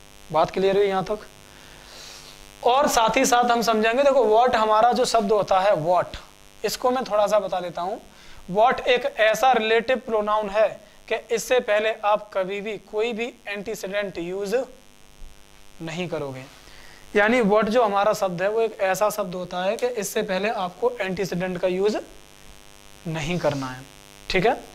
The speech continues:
तो यहाँ से अब हमें जो सीखना है ना वो इन सारे के सारे शब्दों का function सीखना होगा कि आखिर ये सारे के सारे जो शब्द हैं वो function किस तरीके का करते हैं sentences के दौरान। ठीक है, कब हमें कौन सा शब्द यूज़ करना है,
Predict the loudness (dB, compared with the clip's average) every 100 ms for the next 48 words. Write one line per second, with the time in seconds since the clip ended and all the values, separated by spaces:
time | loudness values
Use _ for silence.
0 | -20 -20 -18 -16 0 4 4 4 4 4
1 | 6 4 4 2 0 0 -2 0 0 2
2 | 2 0 0 2 2 2 2 0 0 -2
3 | -6 -4 -4 -4 -10 -6 -6 -6 -8 -8
4 | -8 -8 -10 -14 -18 -20 -20 -20 -14 -2
5 | 2 4 2 2 2 2 2 2 0 0
6 | 0 0 0 -2 -2 -4 -2 -2 -2 -6
7 | -4 -4 -2 -2 -2 -4 0 0 0 -4
8 | -2 -2 -2 -4 -6 -8 -12 -12 -14 -12
9 | -14 -18 -20 -20 -20 -20 -18 -10 -4 -4
10 | -4 -10 -12 -20 -20 -20 -20 -16 2 4
11 | 4 4 4 2 4 4 2 2 0 2
12 | 2 2 0